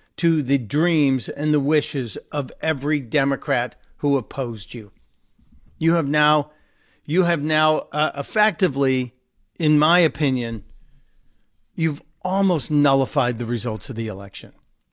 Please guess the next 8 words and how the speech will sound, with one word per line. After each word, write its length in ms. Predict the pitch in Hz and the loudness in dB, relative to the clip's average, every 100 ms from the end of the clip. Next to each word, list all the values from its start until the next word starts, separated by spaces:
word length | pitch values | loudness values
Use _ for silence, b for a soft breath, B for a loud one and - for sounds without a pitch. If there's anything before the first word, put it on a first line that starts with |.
| _ _ _ _ _ | _ _ _ _ _
And 220 | 196 220 | -2 2
you've 160 | 190 165 | 2 0
put 140 | 254 | -2
at 100 | 277 | -2
risk 320 | - 175 160 - | 0 0 0 -4
the 180 | 135 160 | -2 0
next 420 | 160 165 143 - | 2 0 -2 -10
phase. 640 | - - 127 104 - - | -4 0 0 -2 -6 -16